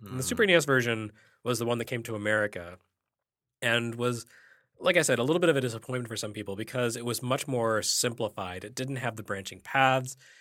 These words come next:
Speaker 1: It didn't have Maria as a playable character. A lot of the stages were completely different. The final battle against Dracula was a load of B S.
Speaker 2: Yeah.
Speaker 1: It was terrible. Um, but at the same time, the music was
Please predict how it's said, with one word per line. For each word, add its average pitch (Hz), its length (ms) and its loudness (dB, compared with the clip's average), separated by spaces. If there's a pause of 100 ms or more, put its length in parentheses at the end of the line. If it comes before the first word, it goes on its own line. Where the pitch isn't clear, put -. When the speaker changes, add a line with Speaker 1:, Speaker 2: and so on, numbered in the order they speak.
Speaker 1:
It 120 140 -10
didn't 120 180 -2
have 107 200 -6
Maria 117 320 0
as 104 100 -4
a 104 60 -10
playable 101 320 -8
character. 131 720 -2 (260)
A 117 80 -4
lot 117 180 4
of 120 60 -2
the 113 80 -6
stages 107 380 -4
were 98 80 -8
completely 110 480 -4
different. 110 360 -4
The - 60 -6
final 120 300 2
battle 107 300 0
against 101 260 -6
Dracula 104 420 -4
was 98 160 -10
a 98 60 -14 (100)
load 101 220 -8
of - 180 -18
B 98 180 -12
S. 104 300 -6
Speaker 2:
Yeah. 143 120 4 (460)
Speaker 1:
It - 40 -14
was 107 120 -4
terrible. 107 540 2 (160)
Um, 107 540 0 (1400)
but 202 240 8
at 202 60 -2
the 165 60 -2
same 151 200 0
time, 117 560 4 (300)
the 143 200 -4
music 143 480 0
was 113 160 -2